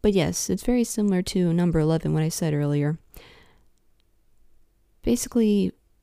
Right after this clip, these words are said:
if you can find self-love, you will find happiness within yourself. And hey, that's what this channel is all about. So yes, it's always important to not be attached to anything or anyone,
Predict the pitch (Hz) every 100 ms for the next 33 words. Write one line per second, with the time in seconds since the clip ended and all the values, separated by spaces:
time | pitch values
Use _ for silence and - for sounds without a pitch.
0 | _ - - - 208 214 233 226 - 208
1 | - 190 185 - - - - - 190 202
2 | 185 180 185 165 - 165 190 180 160 147
3 | - - - - - _ _ _ _ -
4 | - - - - 160 165 214 175 - -
5 | 156 - - 180 - 196 208 226 240 247
6 | 285 302 247 - - - _ - - -
7 | - - - _ _ _ _ _ _ _
8 | _ _ - _ _ _ - - - -
9 | _ - 214 180 - 190 233 277 294 262
10 | 233 226 214 196 196 190 180 175 175 -
11 | 175 - - 185 190 185 185 185 - 165
12 | 160 156 151 160